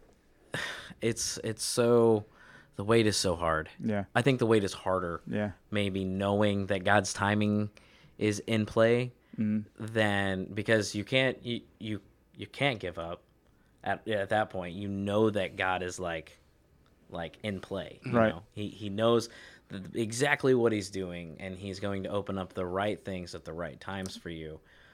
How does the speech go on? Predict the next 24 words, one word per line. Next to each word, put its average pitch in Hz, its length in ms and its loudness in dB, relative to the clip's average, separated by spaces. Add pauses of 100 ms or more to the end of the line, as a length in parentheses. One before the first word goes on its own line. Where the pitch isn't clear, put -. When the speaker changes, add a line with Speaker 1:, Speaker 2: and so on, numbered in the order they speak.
(560)
Speaker 1:
It's - 280 -14
that 95 200 -6
waiting 95 480 -4
for 95 180 -8
the 90 140 -4
right 87 320 -4
things, 98 460 -6
not 87 200 -8
knowing 104 280 2
what 104 100 2
Speaker 2:
Mm. 107 40 -4
Speaker 1:
the 104 80 -2
right 107 240 4
things 107 260 0
are, 113 160 4
not 110 180 0
knowing 113 240 2
what 113 120 0
the 120 80 2
right 110 220 4
time 113 300 -2
is, 120 220 0
not 113 180 0
knowing 113 360 -2